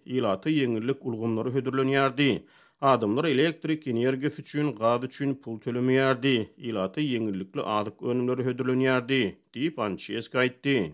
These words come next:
Türkmenistan iki müň on dokuzunjy ýylyň birinji ýanwarynyň başlap, ozal ilata mugut hödürlenen elektrik energiýasy, gaz we beýleki ýeňillikler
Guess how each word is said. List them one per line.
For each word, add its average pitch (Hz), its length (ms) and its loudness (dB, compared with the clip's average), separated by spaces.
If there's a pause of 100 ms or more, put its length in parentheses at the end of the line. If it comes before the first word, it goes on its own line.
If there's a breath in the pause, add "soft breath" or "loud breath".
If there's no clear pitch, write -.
(160)
Türkmenistan 123 640 2
iki 123 200 0
müň 226 120 2
on 214 60 2
dokuzunjy 196 340 0
ýylyň 185 220 6
birinji 151 320 2
ýanwarynyň 175 500 4
başlap, 170 400 0
ozal 135 320 0
ilata 156 340 4
mugut 127 380 0
hödürlenen 143 400 2
elektrik 123 640 -2
energiýasy, 127 800 0
gaz 131 320 2
we 160 160 0
beýleki 120 540 -4
ýeňillikler 147 500 0